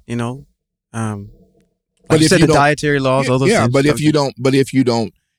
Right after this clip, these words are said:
Speaker 2: if you don't know them, then you don't know if in the context of your daily walk and your
Speaker 1: Mm-hmm.
Speaker 2: daily life, if you're breaking
Speaker 1: Yeah.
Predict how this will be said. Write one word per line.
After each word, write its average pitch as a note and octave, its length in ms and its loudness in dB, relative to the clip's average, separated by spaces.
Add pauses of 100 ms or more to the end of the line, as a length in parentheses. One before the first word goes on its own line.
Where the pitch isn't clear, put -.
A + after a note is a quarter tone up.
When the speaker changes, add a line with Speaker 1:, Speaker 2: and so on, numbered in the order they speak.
(100)
Speaker 2:
if C3+ 140 0
you C#3 100 4
don't B2 240 -2
know C3 520 2
them, G#2+ 440 -8 (1200)
then E3 380 0 (160)
you D#3+ 260 -2
don't F#3 300 0
know C3+ 680 2 (540)
if F3 200 4 (180)
in D3 220 2
the A#2+ 100 -2
context E3 800 -2
of B2 200 0
your G#2+ 200 2
daily C3 520 2
walk A2+ 560 -2
and A2 100 0
your G#2 200 0
Speaker 1:
Mm-hmm. G#2 100 -10
Speaker 2:
daily B2 320 2
life, B2+ 340 0 (460)
if C3 260 0
you're A2+ 280 0 (260)
breaking G2+ 720 -2 (560)
Speaker 1:
Yeah. C3 360 0